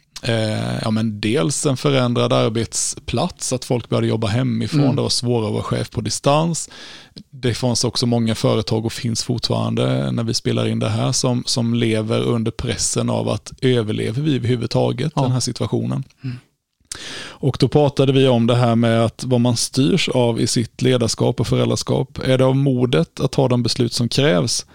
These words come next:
Speaker 1: Eller är det av rädslorna för att göra fel eller hantera besvärliga situationer som avgör hur du agerar? Är det mod eller rädslor som styr oss, helt enkelt?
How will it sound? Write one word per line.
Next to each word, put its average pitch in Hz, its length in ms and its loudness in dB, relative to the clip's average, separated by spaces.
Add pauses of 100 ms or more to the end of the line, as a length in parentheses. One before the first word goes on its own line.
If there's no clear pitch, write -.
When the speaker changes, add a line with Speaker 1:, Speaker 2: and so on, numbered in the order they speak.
(480)
Speaker 1:
Eller 127 220 4
är 123 120 4
det 127 80 2
av 120 120 2
rädslorna 123 760 0
för 127 200 0
att 120 60 2
göra 120 140 2
fel 131 420 0
eller 123 160 2
hantera 120 520 0
besvärliga 117 480 0
situationer 120 720 -4
som 120 240 0
avgör 120 440 0 (400)
hur 120 180 0
du 120 120 -2
agerar? 117 500 -4 (540)
Är 123 80 -4
det 123 60 2
mod 127 320 2
eller 127 180 2
rädslor 127 400 -2
som - 140 -6
styr 123 300 -6
oss, 143 160 -8
helt 147 200 -10
enkelt? - 380 -8